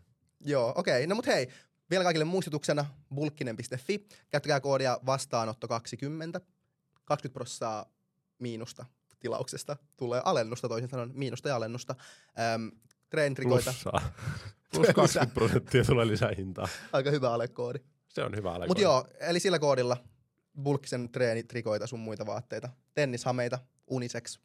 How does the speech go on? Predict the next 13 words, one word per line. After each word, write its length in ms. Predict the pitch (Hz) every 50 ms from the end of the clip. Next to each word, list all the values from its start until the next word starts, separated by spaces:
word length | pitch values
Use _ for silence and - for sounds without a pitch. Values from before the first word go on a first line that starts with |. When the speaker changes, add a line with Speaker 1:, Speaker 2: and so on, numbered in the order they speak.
| _ -
Speaker 1:
Meillä 160 | 120 131 117
on 60 | 117
itse 80 | 117 -
asiassa 120 | 127 117
semmoset 240 | - 113 110 110 -
tennishameet 480 | - 107 107 107 - 107 107 110 113 -
tulossa. 360 | - 110 113 - - - 127 - - - -
Speaker 2:
Ja 100 | 127 120
ne 100 | 120 110
on 120 | 107 104
nyt 160 | 104 - -
jalassa. 420 | 101 - - - - - - 131
Speaker 1:
No, 60 | 139